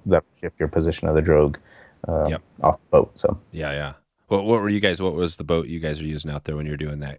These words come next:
Speaker 2: or crane, or what do you typically use for your, your lake boat?
Speaker 1: Crane Prairie had a marina, and so they
Speaker 2: Oh, yeah.
Speaker 1: had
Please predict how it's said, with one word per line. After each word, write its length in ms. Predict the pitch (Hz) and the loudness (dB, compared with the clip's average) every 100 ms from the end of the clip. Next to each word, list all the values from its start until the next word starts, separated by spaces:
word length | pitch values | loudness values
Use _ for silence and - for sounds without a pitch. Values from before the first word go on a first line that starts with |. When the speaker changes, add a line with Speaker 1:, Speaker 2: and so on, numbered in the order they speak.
| - | -12
Speaker 2:
or 200 | 76 - - | -12 -12 -6
crane, 280 | - 82 80 | -2 0 2
or 60 | |
what 100 | 90 | 2
do 60 | 95 | 2
you 60 | 87 | 2
typically 460 | 95 92 87 80 | 0 0 -2 -4
use 180 | 80 78 | -4 -6
for 120 | - | -8
your, 180 | 80 73 - | -10 -10 -10
your 140 | 76 | -10
lake 200 | 71 71 | -10 -12
boat? 240 | - 73 - _ _ - | -14 -14 -16 _ _ 0
Speaker 1:
Crane 300 | 127 175 240 | 6 8 8
Prairie 240 | 165 156 | 8 8
had 220 | 127 135 | 8 8
a 120 | 131 117 | 8 6
marina, 600 | 107 107 110 170 123 95 | 4 2 2 2 2 0
and 100 | 92 | -2
so 140 | 113 | 0
they 160 | 107 131 | 2 4
Speaker 2:
Oh, 80 | 110 | 6
yeah. 180 | 117 98 | 6 4
Speaker 1:
had 180 | 98 | 0